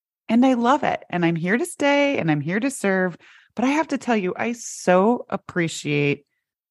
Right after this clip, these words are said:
all the support and feedback. To everyone who has reviewed, liked, or shared this podcast in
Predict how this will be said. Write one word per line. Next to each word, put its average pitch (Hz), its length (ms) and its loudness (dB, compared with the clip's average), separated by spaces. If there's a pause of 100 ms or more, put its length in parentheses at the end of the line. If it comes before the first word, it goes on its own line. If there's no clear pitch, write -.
all 170 140 2
the 214 100 0
support 165 420 -2
and 147 140 -4
feedback. - 520 -8 (400)
To - 160 -6
everyone 226 380 4
who 165 140 -2
has 151 180 0
reviewed, 190 640 0
liked, 196 380 0
or 143 80 -6
shared 214 500 -2
this 143 160 -6
podcast 175 480 -2
in 156 120 -4